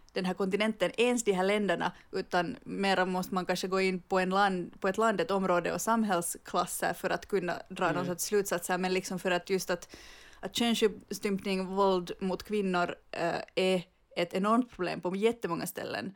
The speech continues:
Speaker 1: Eh, nå, förstås inte bara i Afrika, men, men liksom nu specifikt där. Eh, men sen å andra sidan <laughs> så har vi liksom kulturer och, och länder som har jättestarka kvinnorörelser, som har haft kvinnliga ledare,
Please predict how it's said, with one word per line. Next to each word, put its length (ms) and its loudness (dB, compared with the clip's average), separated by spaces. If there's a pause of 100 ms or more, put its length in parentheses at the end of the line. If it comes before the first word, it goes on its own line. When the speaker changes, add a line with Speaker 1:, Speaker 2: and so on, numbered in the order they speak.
(260)
Speaker 1:
Eh, 80 -4 (260)
nå, 160 -2
förstås 420 0
inte 120 -4
bara 140 4
i 40 6
Afrika, 400 6
men, 160 0
men 220 -4
liksom 340 -6
nu 180 -2
specifikt 600 -2
där. 200 4 (500)
Eh, 320 4 (220)
men 180 2
sen 180 6
å 40 8
andra 220 6
sidan 340 4 (220)
<laughs> 200 -20
så 160 0
har 180 6
vi 100 4
liksom 640 0 (500)
kulturer 560 4
och, 260 4
och 60 4
länder 380 4
som 200 -4
har 320 0 (280)
jättestarka 720 0
kvinnorörelser, 880 0
som 180 -2
har 60 0
haft 220 -2
kvinnliga 420 0
ledare, 580 2